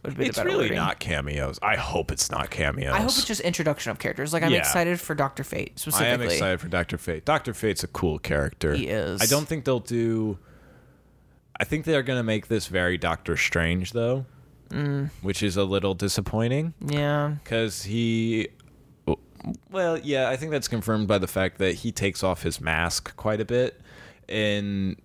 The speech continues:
Speaker 2: in Young Justice. Um, and I don't know about the comics. I think, I think they will go on and off for this. But in the, um,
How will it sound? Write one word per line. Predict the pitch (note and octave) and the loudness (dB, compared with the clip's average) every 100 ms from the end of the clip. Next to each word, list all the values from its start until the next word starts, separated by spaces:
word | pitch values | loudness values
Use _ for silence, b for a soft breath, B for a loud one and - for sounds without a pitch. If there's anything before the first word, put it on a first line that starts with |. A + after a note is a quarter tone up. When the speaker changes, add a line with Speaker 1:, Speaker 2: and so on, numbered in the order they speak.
| - - - - | -20 -20 -14 -2
Speaker 2:
in | A2+ | 0
Young | G#2+ A2 A2+ G2+ | 4 4 2 0
Justice. | G2 G#2 - - F2+ F2 - - - | 0 0 0 2 2 2 0 -2 0
Um, | F2+ E2+ E2 D#2+ - B B B - | 2 2 0 -2 -8 B B B -2
and | C3 B2+ B2 | 0 0 0
I | B2+ | 0
don't | A#2+ | 2
know | F#2+ F2+ | 2 2
about | F2+ E2+ | 2 0
the | E2 | 0
comics. | F2 E2+ D#2+ - | 0 0 0 -2
I | F#2+ | 0
think, | B2+ A#2 - - - | 0 -2 -6 -12 -6
I | |
think | A2 A#2+ | -2 2
they | G#2+ F#2+ - | 2 0 -2
will | F#2+ E2+ | 0 0
go | E2+ D#2+ | 2 2
on | D2 D#2 | 2 0
and | D#2 | 0
off | D#2 D#2 | 0 0
for | - F2 | 0 0
this. | D#2 D#2 - B B | 2 0 -2 B B
But | A2 | 2
in | A2+ G#2+ | 2 2
the, | G#2 G2 F2+ | 0 0 0
um, | F#2 F2 E2 D#2 | 0 0 -2 -6